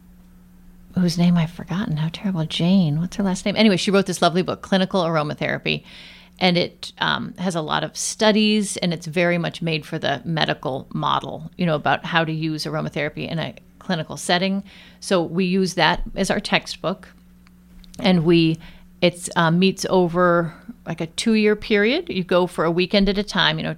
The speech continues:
two eight-hour classes, and you go over the chemistry, you go over the, um, the history, the cultivation, all of it. You go over, you get to know each plant, um,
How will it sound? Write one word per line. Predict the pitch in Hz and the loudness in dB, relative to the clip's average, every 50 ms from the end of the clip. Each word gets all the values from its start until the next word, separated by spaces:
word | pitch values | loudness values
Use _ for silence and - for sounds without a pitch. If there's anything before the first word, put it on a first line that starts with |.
| - | -6
two | - - 190 175 170 - | -4 -2 -2 -2 -2 0
eight-hour | 165 170 165 160 156 165 160 160 | 0 0 2 2 2 0 0 -4
classes, | - - - 165 147 147 143 - 156 147 - | -4 -4 -2 0 0 0 -2 -6 -8 -6 -4
and | - 165 160 | -2 -2 -2
you | 160 151 | -2 0
go | - - 151 147 | 0 0 2 2
over | 165 147 151 143 | 2 0 0 -4
the | 123 - | -6 -6
chemistry, | - - 208 196 196 196 - - - 190 185 180 180 180 - - - - - - - - | -2 2 2 4 4 2 0 -2 0 0 0 0 -2 -4 -10 -16 -20 -20 -20 -20 -14 -6
you | - 170 165 | -4 -2 0
go | 156 175 160 - | 2 2 2 2
over | 160 165 156 151 170 165 | 2 0 0 -2 -4 -4
the, | 143 156 143 - - - | -2 -2 -4 -2 -4 -4
um, | 151 147 - - 92 117 156 151 - - - - - - - - - - - - - - - | -4 -4 -4 -6 -6 -8 -10 -12 -14 -18 -20 -20 -20 -20 -20 -20 -20 -20 -20 -20 -20 -10 -4
the | 202 165 | -4 -4
history, | 143 - 220 208 - - - 202 190 190 185 185 180 180 - - | 0 0 0 0 0 0 0 2 4 4 4 4 2 0 -4 -8
the | - 165 151 151 139 143 143 - - - - - | -8 -4 0 0 0 0 -2 -6 -12 -18 -20 -12
cultivation, | - - 190 190 190 185 160 170 165 160 - 175 - - | -4 -2 -2 -2 0 0 0 0 -2 -2 -4 -6 -2 0
all | 165 170 160 | 0 0 0
of | 151 - | -2 -4
it. | - | -6
You | - 160 156 | -6 -6 -4
go | 165 160 147 - | -2 -2 -2 -2
over, | - 165 156 160 156 147 156 - - | -2 -4 -2 -4 -4 -6 -6 -6 -6
you | 175 170 | -2 0
get | 165 - - - | 0 0 -2 -2
to | - 196 | -4 -2
know | 175 165 151 - - | -2 -2 -2 -4 -4
each | - 196 175 - - - - | -6 -6 -6 -6 -10 -12 -8
plant, | - - 175 156 135 135 - - - - - - - - - - - - - - | -4 -2 0 0 0 0 -2 -6 -12 -16 -16 -20 -20 -20 -20 -20 -20 -14 0 4
um, | - 170 160 160 156 151 147 143 147 | 6 8 8 8 6 4 2 0 -2